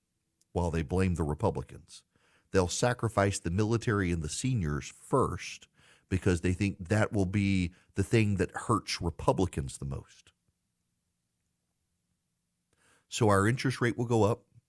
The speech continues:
The stock market will fall too. <clears throat> And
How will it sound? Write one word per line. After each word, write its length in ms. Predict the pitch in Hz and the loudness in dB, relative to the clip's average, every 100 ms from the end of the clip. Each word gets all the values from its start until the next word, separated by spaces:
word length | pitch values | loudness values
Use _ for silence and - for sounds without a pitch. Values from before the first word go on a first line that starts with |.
| _ | _
The 60 | - | -4
stock 280 | - 143 101 | 4 4 4
market 240 | 82 - | -2 -2
will 100 | 78 | -4
fall 220 | - 71 | -2 -2
too. 320 | - 110 64 - _ _ _ _ - - _ 170 | -2 -4 -4 -8 _ _ _ _ -20 -20 _ -2
<clears throat> 280 | 196 110 71 _ _ _ _ _ _ _ _ _ _ _ _ _ _ _ _ _ | 0 -2 -6 _ _ _ _ _ _ _ _ _ _ _ _ _ _ _ _ _
And 400 | 98 98 92 82 | 2 4 4 0